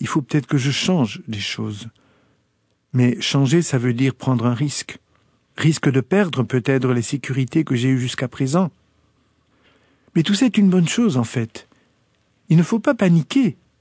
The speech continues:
devant cette insécurité, devant cette mise en question, devant ces appels au changement, parce que c'est le signe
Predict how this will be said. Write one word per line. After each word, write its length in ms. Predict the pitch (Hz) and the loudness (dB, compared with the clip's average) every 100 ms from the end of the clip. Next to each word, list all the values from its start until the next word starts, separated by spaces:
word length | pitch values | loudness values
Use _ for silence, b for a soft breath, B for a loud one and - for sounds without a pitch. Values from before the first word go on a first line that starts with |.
| - | -4
devant 300 | 135 156 147 | 0 2 2
cette 240 | 135 131 | 0 -2
insécurité, 840 | 120 - - 127 120 120 127 117 - B B | -4 -4 -6 -6 -6 -6 -6 -6 -8 B B
devant 260 | - 156 185 | 0 2 2
cette 220 | 156 135 | 2 0
mise 160 | 156 135 | 0 2
en 120 | 127 | 0
question, 540 | - 120 - 143 127 127 _ b b b b b b b | -2 -6 -4 -2 -2 -4 _ b b b b b b b
devant 280 | 170 156 175 | -2 2 2
ces 220 | 180 156 | 2 2
appels 320 | 170 - 190 160 | 2 2 2 2
au 80 | |
changement, 640 | 131 156 143 117 139 147 135 _ _ _ _ _ _ b b b b b | 0 2 2 2 2 2 0 _ _ _ _ _ _ b b b b b
parce 200 | - 175 | -4 -2
que 100 | - | 0
c'est 160 | 202 202 | 2 2
le 100 | 185 | 2
signe 520 | - - 254 233 202 | 2 4 6 6 4